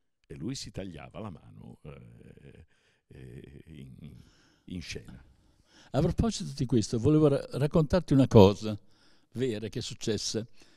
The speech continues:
Speaker 2: Noi questa cosa la facevamo a Verona, teatro romano. C'erano dei camerini di legno, ti ricordi? E siccome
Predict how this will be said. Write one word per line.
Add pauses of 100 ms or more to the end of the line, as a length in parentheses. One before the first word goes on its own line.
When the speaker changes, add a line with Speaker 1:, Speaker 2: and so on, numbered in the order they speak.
(380)
Speaker 2:
Noi
questa
cosa
la
facevamo
a
Verona,
teatro (240)
romano. (320)
C'erano
dei
camerini
di
legno,
ti
ricordi? (760)
E
siccome